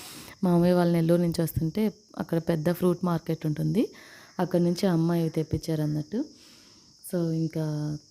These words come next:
తర్వాత లంచ్లోకేమో నేను చికెన్ దమ్ బిర్యానీ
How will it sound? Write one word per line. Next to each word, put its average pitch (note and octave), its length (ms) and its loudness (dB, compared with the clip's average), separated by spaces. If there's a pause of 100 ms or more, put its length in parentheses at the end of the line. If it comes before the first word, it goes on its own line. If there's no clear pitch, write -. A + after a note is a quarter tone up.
(220)
తర్వాత E3 480 -2 (400)
లంచ్లోకేమో E3+ 840 0
నేను E3+ 560 -2 (160)
చికెన్ F3+ 300 -8
దమ్ E3 180 0
బిర్యానీ E3+ 320 -2